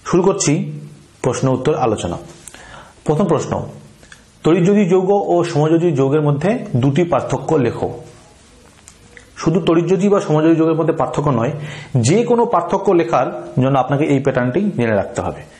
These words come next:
যে কোনো পার্থক্য লেখার আগে আমরা আমাদের পরীক্ষার খাতার পৃষ্ঠাকে এভাবে তিনটা অংশে ভাগ করে নেব। ভাগ করে নিয়ে প্রথম যে ছোট ভাগটি, তার মধ্যে আমরা লিখব যে ধর্মগুলি নিয়ে আমরা পার্থক্য আলোচনা করব, সেই ধর্মগুলি।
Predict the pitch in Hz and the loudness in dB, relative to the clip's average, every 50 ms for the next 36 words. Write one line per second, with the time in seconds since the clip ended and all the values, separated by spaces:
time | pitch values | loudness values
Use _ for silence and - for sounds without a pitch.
0 | - - - - - - - - 120 156 196 220 220 - 185 170 170 - 185 185 | -20 -20 -20 -20 -20 -12 -4 0 2 2 2 2 2 2 0 0 -2 -2 -2 0
1 | 185 170 - - 180 160 123 113 131 180 - - - - - - 131 135 143 147 | 0 0 2 2 0 0 2 0 -2 -2 -4 -6 -12 -14 -10 -4 -2 0 2 4
2 | 156 165 190 190 - - - - - 135 131 135 135 147 143 143 - - - - | 4 2 2 0 -4 -10 -12 -6 -2 0 0 2 2 2 0 0 -4 -10 -14 -16
3 | - - - - - - - 147 151 139 139 160 156 156 156 160 156 - - - | -18 -18 -16 -16 -10 -4 0 0 0 0 0 0 0 0 -2 -4 -8 -6 -4 -4
4 | 131 127 147 147 143 147 - 151 147 - - 120 95 104 113 120 120 123 143 202 | -2 0 0 -2 -2 0 -2 -2 -2 0 -2 -2 0 0 2 2 2 2 0 -2
5 | 226 - - - - - - - 143 139 135 139 143 139 139 - 147 120 - - | -2 -6 -12 -18 -20 -12 -4 -2 0 2 2 2 0 0 0 -2 -2 -2 -2 -4
6 | - - 104 80 80 78 78 76 - - - - - - - - - - - - | -4 -2 -4 -2 -2 -4 -8 -8 -10 -12 -16 -20 -20 -20 -20 -20 -20 -10 -4 -2
7 | 131 143 147 151 208 220 220 202 151 135 147 190 - - - - - - - - | -2 0 0 0 2 2 2 2 2 0 -2 -4 -6 -10 -12 -16 -18 -20 -14 -8
8 | - - 156 - 226 220 226 220 208 - 170 156 170 165 - 165 165 196 202 196 | -4 -4 -2 0 0 2 2 0 0 0 2 2 2 2 0 -2 0 0 0 -2
9 | - - - - - - - - 170 156 120 135 151 147 151 147 135 127 135 135 | -2 -6 -10 -16 -20 -18 -8 -4 0 0 2 2 0 0 0 -2 0 0 2 0
10 | 139 151 151 143 156 156 156 147 139 135 135 139 170 220 - - - - - - | 2 2 0 0 2 2 2 2 0 0 0 0 -2 -2 -4 -8 -14 -16 -18 -20
11 | - - - - - 127 139 113 110 139 151 165 180 185 190 190 185 185 185 185 | -20 -20 -10 -2 0 0 2 2 2 2 2 2 2 2 2 0 2 2 0 2
12 | 185 - - 160 147 - - 147 151 147 143 147 147 147 143 151 160 156 - 147 | 0 0 0 -2 -2 -2 -2 0 0 0 0 2 0 0 2 2 2 0 0 0
13 | 120 120 107 101 95 92 87 85 85 | 0 0 0 0 0 0 0 0 -2